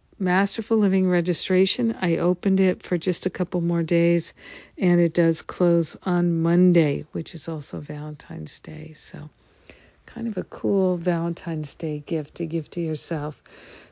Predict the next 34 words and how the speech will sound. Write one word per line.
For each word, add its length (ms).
Profound 640
healing, 760
opening 500
to 160
self-love 840
and 220
love 300
like 260
never 260
before. 720
Yep, 280
that's 320
what 140
we're 280
doing 540
this 360
year. 480
<laughs> 420
If 140
any 220
of 80
that 260
calls 440
to 120
you, 300
check 280
out 120
the 100
details 680
at 120
jennifer 420
hadley 500
dot 360
com. 520